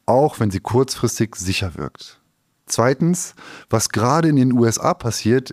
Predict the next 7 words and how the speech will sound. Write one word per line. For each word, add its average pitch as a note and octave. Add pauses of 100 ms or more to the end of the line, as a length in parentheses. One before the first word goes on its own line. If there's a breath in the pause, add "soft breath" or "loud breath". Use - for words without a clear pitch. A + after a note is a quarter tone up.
ist -
kein C3
Randphänomen. E2+ (300)
Wenn A#2+
Großbanken D3
Klimaallianzen G#2+
verlassen, A2+